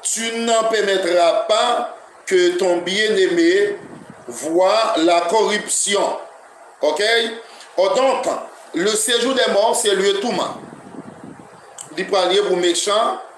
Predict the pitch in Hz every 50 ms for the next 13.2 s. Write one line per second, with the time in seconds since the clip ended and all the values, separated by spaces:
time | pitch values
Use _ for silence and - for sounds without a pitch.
0 | - - - - - - - - - 202 220 220 247 285 277 269 - - 240 247
1 | 240 247 254 240 - 208 202 190 190 202 196 196 214 220 226 220 - - - -
2 | - - - - - 143 160 175 190 208 220 226 208 165 - 127 113 107 - -
3 | - - - - 190 202 202 196 - - - - - - 233 233 220 - - -
4 | - - - - 311 180 175 170 - - - - - - - - - - - -
5 | - - - - - - 170 180 175 165 - - - 220 226 247 247 - - -
6 | - - - - - - - - 170 180 175 175 175 - 208 202 180 190 175 -
7 | 196 170 160 170 180 196 202 196 - 180 175 175 175 180 180 185 185 180 175 165
8 | 170 170 170 190 202 202 - - - - - - - 175 180 175 180 196 185 185
9 | - 214 208 - - 180 175 170 165 165 175 190 190 190 180 170 170 160 151 -
10 | - - 180 185 196 202 190 - - - - - - - - 156 170 165 165 175
11 | 180 170 - - 185 180 170 165 165 139 131 - - - - - - - - -
12 | - - - - - - - - - - - 151 165 185 180 180 175 180 190 214
13 | 208 180 - -